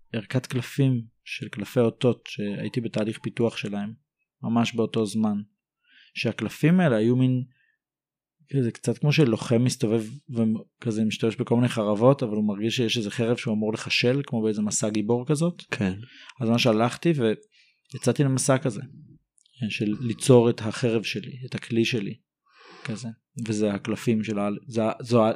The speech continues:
Speaker 1: זה א' ב' עצמם. כזה, וזה היה ללכת לפגוש את האלף בית עצמם, שזה פוטנציאלית מפחיד ומסוכן בכל מיני מובנים, זה ללכת ל-, לקור של הקור כזה.
Speaker 2: כן, זה ממש ל-, די אן איי.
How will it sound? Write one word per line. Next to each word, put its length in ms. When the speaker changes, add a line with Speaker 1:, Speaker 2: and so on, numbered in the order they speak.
Speaker 1:
זה 160
א' 200
ב' 60
עצמם. 460
כזה, 240
וזה 300
היה 160
ללכת 340
לפגוש 300
את 60
האלף 280
בית 260
עצמם, 420
שזה 640
פוטנציאלית 960
מפחיד 520
ומסוכן 800
בכל 220
מיני 120
מובנים, 460
זה 140
ללכת 440
ל-, 360
לקור 520
של 180
הקור 420
כזה. 220
Speaker 2:
כן, 360
זה 140
ממש 360
ל-, 280
די 240
אן 100
איי. 240